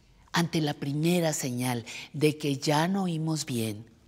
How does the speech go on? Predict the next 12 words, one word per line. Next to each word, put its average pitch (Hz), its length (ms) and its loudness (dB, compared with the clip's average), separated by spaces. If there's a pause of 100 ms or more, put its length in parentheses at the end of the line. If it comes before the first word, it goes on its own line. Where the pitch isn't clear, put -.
(440)
ante 170 380 6
la 151 180 6
primera 165 480 2
señal 147 600 -2 (260)
de 165 240 2
que 170 160 6
nuestro 170 560 0
sentido 170 840 0
del 160 240 2
gusto 160 680 0 (260)
está 175 380 0
alterado 135 680 0